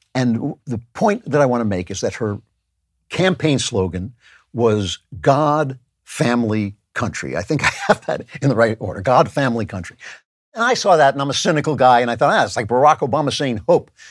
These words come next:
But people voted for Barack Obama 'cause they were looking for hope. This is a small election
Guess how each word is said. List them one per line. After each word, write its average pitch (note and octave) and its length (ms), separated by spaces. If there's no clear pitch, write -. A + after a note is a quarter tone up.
But C3 120
people A3 220
voted E3+ 300
for B2 100
Barack B2 300
Obama A2+ 360
'cause G2 200
they G#2+ 80
were G2+ 100
looking A2 300
for G#2 140
hope. - 280
This A3 120
is - 60
a G#3+ 80
small D3 420
election D3+ 400